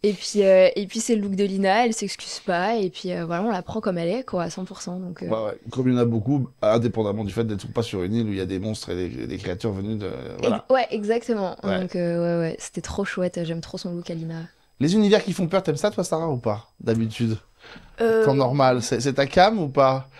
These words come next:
Speaker 2: Les films d'horreur, les, les romans d'horreur, les trucs graphiques, ou est-ce que moyen ?
Speaker 3: Pas tant.
Speaker 2: Ouais, non, pas
Speaker 3: Enfin,
Speaker 2: tant.
Speaker 3: je suis pas, euh,
Speaker 2: <laughs>
Speaker 3: réfractaire, mais, euh, c'est pas mon, mon domaine de prédilection, quoi.
Speaker 2: Pourtant, c'est le deuxième, la deuxième série de genre que tu fais. Je crois que t'avais participé à une autre série pour Netflix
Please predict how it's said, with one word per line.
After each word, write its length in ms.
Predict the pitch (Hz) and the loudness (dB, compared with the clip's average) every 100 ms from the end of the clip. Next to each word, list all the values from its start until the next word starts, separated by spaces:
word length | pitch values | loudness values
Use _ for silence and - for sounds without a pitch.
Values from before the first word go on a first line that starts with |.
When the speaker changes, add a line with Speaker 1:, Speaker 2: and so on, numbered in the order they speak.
| - | -2
Speaker 2:
Les 60 | 131 | 0
films 260 | - 143 139 | 2 2 6
d'horreur, 640 | 143 131 135 135 139 139 | 8 8 8 8 8 6
les, 300 | 120 117 120 | 4 4 4
les 160 | 123 110 | 2 4
romans 320 | 135 139 139 | 2 4 4
d'horreur, 420 | 139 131 139 139 | 6 6 6 6
les 60 | 131 | 4
trucs 180 | - 139 | -2 0
graphiques, 480 | 139 151 226 269 | 2 2 0 0
ou 120 | 196 190 | 2 2
est-ce 160 | 202 | 2
que 260 | 185 170 160 - - - - - _ _ _ - | 0 2 0 -8 -20 -20 -20 -20 _ _ _ -10
moyen ? 440 | - 131 156 139 120 | 2 6 6 4 0
Speaker 3:
Pas 100 | 427 - | -4 -6
tant. 220 | 277 294 - _ - | -4 -4 -8 _ 0
Speaker 2:
Ouais, 140 | 185 226 | 6 6
non, 100 | 349 440 | 4 0
pas 60 | 403 | 4
Speaker 3:
Enfin, 20 | |
Speaker 2:
tant. 120 | 240 | 4
Speaker 3:
je 40 | 240 | 4
suis 100 | 240 | 0
pas, 300 | 269 269 247 | 2 4 4
euh, 220 | 226 226 | 4 4
Speaker 2:
<laughs> 60 | 233 | 2
Speaker 3:
réfractaire, 500 | 226 240 - 415 294 | -2 -4 -4 -4 2
mais, 140 | 226 | 4
euh, 260 | 214 214 214 | 4 4 0
c'est 100 | - | -2
pas 500 | 247 - - - 311 | -2 -2 -2 -4 -6
mon, 400 | 294 277 285 277 - | -8 -8 -10 -10 -4
mon 120 | 226 | -2
domaine 240 | 214 220 214 | 0 -2 -4
de 40 | |
prédilection, 500 | - 247 240 - 214 | -8 -8 -8 -8 -10
quoi. 160 | - 233 - 156 | -10 -14 -14 -10
Speaker 2:
Pourtant, 200 | - 185 180 | -2 0 2
c'est 100 | 135 | 2
le 60 | |
deuxième, 340 | 135 151 160 143 | 2 2 2 2
la 80 | 131 | 2
deuxième 260 | 139 151 | 2 0
série 260 | - 139 139 | 0 0 2
de 160 | 127 | 2
genre 400 | 120 135 160 147 | 2 2 2 0
que 80 | 120 | -4
tu 160 | - 123 | -6 -4
fais. 180 | 190 359 | -4 -4
Je 100 | 214 | -8
crois 100 | - | -8
que 40 | 135 | -2
t'avais 120 | 120 | -2
participé 400 | 131 131 131 143 | -2 -4 -2 2
à 20 | |
une 100 | 123 147 | 0 0
autre 100 | 156 | -2
série 200 | 139 139 | -4 -4
pour 300 | - 131 95 | -6 -8 -6
Netflix 640 | 131 131 - 139 - | -6 -6 -6 -8 -8